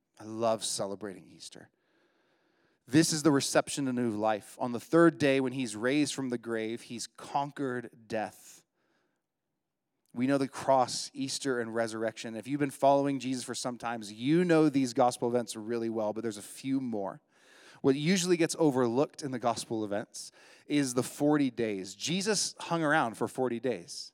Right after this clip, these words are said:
in his resurrected body. I find that one of the most fascinating stories to meditate on is just that, right? Isn't it interesting? Like, he kinda shows up here and there. Um, he just, like, walks in through the wall. Like, what's that about, right? Like, he just shows up.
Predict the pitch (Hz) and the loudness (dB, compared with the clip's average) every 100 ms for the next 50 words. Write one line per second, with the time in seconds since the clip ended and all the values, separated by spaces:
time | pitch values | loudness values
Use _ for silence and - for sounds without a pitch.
0 | - 120 110 120 123 120 107 - 107 95 | -14 -10 -4 0 2 0 -4 -6 -8 -8
1 | - _ _ _ _ _ _ - 131 175 | -12 _ _ _ _ _ _ -2 2 4
2 | 180 165 143 151 180 151 - 147 160 143 | 6 4 4 4 6 4 6 4 4 -2
3 | 135 131 127 113 110 120 135 131 135 147 | 2 2 2 -2 -4 -2 -2 -2 -2 -2
4 | 123 98 113 113 _ 98 95 - - _ | -6 -6 -8 -10 _ -8 -8 -8 -16 _
5 | _ _ _ 120 127 139 156 127 139 - | _ _ _ 0 0 0 -2 -4 -8 -4
6 | 143 139 117 - 123 151 131 - 127 113 | -2 0 -2 -2 -2 -2 -2 2 2 2
7 | 120 - 123 120 110 107 127 147 _ _ | 0 0 -2 0 0 -2 -2 -8 _ _
8 | _ _ - 120 120 110 104 95 120 143 | _ _ -2 4 4 4 0 -6 -4 0
9 | 127 123 - 107 120 123 - 110 123 135 | 2 0 0 4 4 4 -2 -6 -4 -6
10 | 131 _ _ _ 131 113 101 104 143 156 | -10 _ _ _ -2 -2 0 2 2 0
11 | 101 131 - 95 117 131 165 - _ _ | -4 -4 -4 -4 -2 0 0 -2 _ _
12 | _ - 120 147 202 - _ _ _ _ | _ -2 6 6 6 -2 _ _ _ _
13 | _ - 113 165 135 - - 151 143 202 | _ -8 -2 0 0 4 6 6 6 4